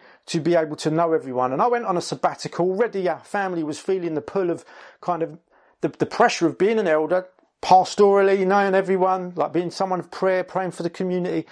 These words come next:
And I was starting to feel like a bad elder. There are people in this church I don't know. We're not caring for these people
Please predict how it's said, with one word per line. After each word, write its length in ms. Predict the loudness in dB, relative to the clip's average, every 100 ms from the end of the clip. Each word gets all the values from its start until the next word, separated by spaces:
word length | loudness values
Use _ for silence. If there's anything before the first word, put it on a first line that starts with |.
| -20 -12
And 120 | 0 0
I 40 |
was 120 | 0
starting 280 | -2 -2 -2
to 60 | -2
feel 180 | 0
like 140 | 0 -2
a 80 | -2
bad 260 | 0 0
elder. 240 | 0 -2 -2
There 140 | -4
are 60 | -4
people 400 | -4 -6 -2 -2
in 80 |
this 140 | -4 -4
church 300 | -2 -2 0
I 120 | -2
don't 200 | -2 -2
know. 240 | -2 -2 -6 -18 -20 -6
We're 80 | -2
not 200 | -2 -6
caring 420 | -4 0 0 -2
for 120 | -4
these 160 | -6 -4
people 460 | -4 -4 -4 -6